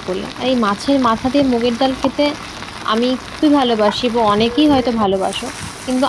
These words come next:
আমি মায়ের মতো কিছুতেই স্বাদ আনতে পারি না। আমি অনেক চেষ্টা করি যে, আহ, ডালটা মায়ের মতো করে স্বাদ আনবো, কারণ মায়ের ডালটা just awesome হয় খেতে, খুব ভালো হয়। আর ঢ্যাঁড়স পোস্তটা খেতে, আহ, মোটামুটি ভালোই লাগে সকলেরই।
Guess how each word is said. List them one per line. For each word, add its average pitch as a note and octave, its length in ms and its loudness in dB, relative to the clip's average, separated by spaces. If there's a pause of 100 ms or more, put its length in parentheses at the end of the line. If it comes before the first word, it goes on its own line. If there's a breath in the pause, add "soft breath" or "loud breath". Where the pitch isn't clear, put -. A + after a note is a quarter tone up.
(120)
আমি B3+ 280 2
মায়ের A#3 380 2
মতো C4+ 260 2
কিছুতেই C#4+ 420 0
স্বাদ G3 280 0
আনতে G3 360 0
পারি - 280 -4
না। G#3 60 -4
আমি B3 180 -2
অনেক D#4 360 0
চেষ্টা C4 360 0
করি A3+ 440 0
যে, A#3+ 240 0 (680)
আহ, G#3 200 2
ডালটা G#3+ 320 2
মায়ের G#3 280 0
মতো A3 240 0
করে A#3 200 2
স্বাদ G3 280 -2
আনবো, F#3+ 280 -2
কারণ G#3 200 -2
মায়ের G#3 320 0
ডালটা G#3+ 280 0
just A3 400 -4
awesome G#3+ 360 0
হয় G3+ 240 2
খেতে, G#3+ 260 -4 (200)
খুব D#4 180 4
ভালো G#3 220 4
হয়। G3+ 180 2 (1000)
আর F#3+ 340 -2
ঢ্যাঁড়স A#3+ 380 2
পোস্তটা C#4 500 0
খেতে, B3 500 2
আহ, G#3+ 260 0
মোটামুটি A#3 400 2
ভালোই A3 360 4
লাগে G#3 260 2 (100)
সকলেরই। G3+ 460 -2